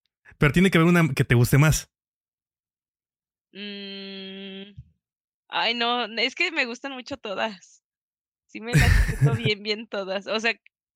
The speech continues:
Speaker 2: hasta mi esposo y yo decimos así cuando no sabemos qué ver, y decimos, "La vieja confiable, Shrek". <laughs>
Speaker 1: <laughs> Ándale.
Speaker 2: La que sea,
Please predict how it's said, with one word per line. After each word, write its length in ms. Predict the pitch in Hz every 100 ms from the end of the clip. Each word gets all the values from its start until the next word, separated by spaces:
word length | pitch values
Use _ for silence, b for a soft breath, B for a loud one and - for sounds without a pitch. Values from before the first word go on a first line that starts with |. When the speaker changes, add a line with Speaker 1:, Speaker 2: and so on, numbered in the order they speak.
| _ 208 202
Speaker 2:
hasta 380 | 208 - 196 196
mi 120 | 202
esposo 320 | 202 214 220
y 80 | 240
yo 120 | 220
decimos 460 | 214 220 208 190 196
así 200 | 196 -
cuando 240 | 233 240
no 140 | 208 208
sabemos 440 | 254 233 226 247
qué 120 | -
ver, 180 | 190 233 539 _ _ _ _ _ _
y 80 | 185
decimos, 480 | 196 196 214 185 202
"La 120 | 202
vieja 340 | 220 233 302
confiable, 680 | - 208 196 208 208 180 180
Shrek". 340 | 180 - 226 135
<laughs> 460 | 113 143 120 131 _
Speaker 1:
<laughs> 160 | 220 330
Ándale. 340 | 127 127 123
Speaker 2:
La 120 | 120 220
que 220 | 220 214
sea, 360 | 226 226 208